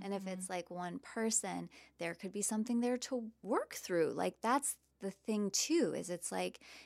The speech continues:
Speaker 1: now we have the opportunity to work through what makes us feel uncomfortable. You know, we've talked in the past about
Speaker 2: Mm-hmm.
Speaker 1: jealousy and different things, too.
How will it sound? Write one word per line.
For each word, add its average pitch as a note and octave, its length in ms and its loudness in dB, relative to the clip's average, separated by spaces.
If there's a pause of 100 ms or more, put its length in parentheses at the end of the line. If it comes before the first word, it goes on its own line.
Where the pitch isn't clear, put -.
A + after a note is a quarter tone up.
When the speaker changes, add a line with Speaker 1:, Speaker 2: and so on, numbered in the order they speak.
(120)
Speaker 1:
now F#3+ 320 2
we A3+ 220 2
have F#3 760 0 (920)
the F#2 140 2
opportunity G3 880 2
to - 200 -6
work F3+ 360 2
through G3 360 -2
what F3+ 180 0
makes F#3+ 300 -4
us - 160 -2
feel A#3+ 300 4
uncomfortable. E3 720 -4
You F3+ 160 -6
know, F3 100 -4
we've F3+ 140 -6
talked - 460 -6
in F#3 100 -6
the F3 80 -8
past E3+ 360 -6
about E3+ 240 -6
Speaker 2:
Mm-hmm. F#3 60 -12
Speaker 1:
jealousy E3+ 600 -6
and E3+ 100 -8
different F3+ 320 -8
things, F3 280 -10
too. A#3+ 420 2